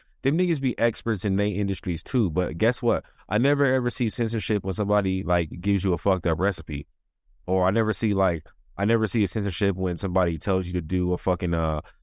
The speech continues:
a, a, a, a lateral raise in the fucking wrong posture. You know what I'm saying? Like, so is the censorship only de-, is, is the shit, is the censorship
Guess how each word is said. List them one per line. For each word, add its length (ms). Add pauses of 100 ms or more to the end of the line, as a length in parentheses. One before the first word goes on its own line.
(140)
a, 60
a, 20
a, 800
a 80
lateral 380
raise 460
in 140
the 100
fucking 320
wrong 300
posture. 480 (800)
You 80
know 60
what 40
I'm 60
saying? 380 (280)
Like, 320
so 380 (120)
is 140
the 100
censorship 500 (100)
only 500
de-, 320
is, 280
is 160
the 60
shit, 320
is 120
the 80
censorship 520